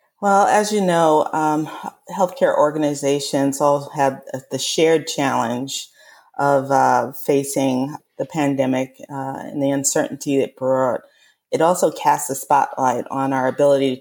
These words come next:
to ensure access to care when resources, space, people were greatly limited. At Duke, we recognize the need, uh, to quantify our clinical needs and acquire the resources to sustain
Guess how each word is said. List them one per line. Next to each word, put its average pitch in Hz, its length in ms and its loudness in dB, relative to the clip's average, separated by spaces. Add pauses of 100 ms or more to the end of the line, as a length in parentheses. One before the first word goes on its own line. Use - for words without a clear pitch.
to 139 100 -4
ensure 139 640 0
access 131 520 -2
to 117 100 -14
care 143 540 0 (480)
when 147 200 0
resources, 139 800 0
space, 143 640 -2
people 143 680 2
were 143 100 0
greatly 135 420 0
limited. 123 420 2 (280)
At - 240 -4
Duke, 233 360 0 (460)
we 165 120 -2
recognize 160 640 2
the 139 60 -2
need, 143 400 2
uh, 156 280 -4
to - 100 -10
quantify 156 680 0
our 135 200 -2
clinical 135 380 -4
needs 131 460 0
and 139 240 -4
acquire 139 580 2
the 135 120 -4
resources 131 1000 -2
to 135 80 -12
sustain 143 800 -2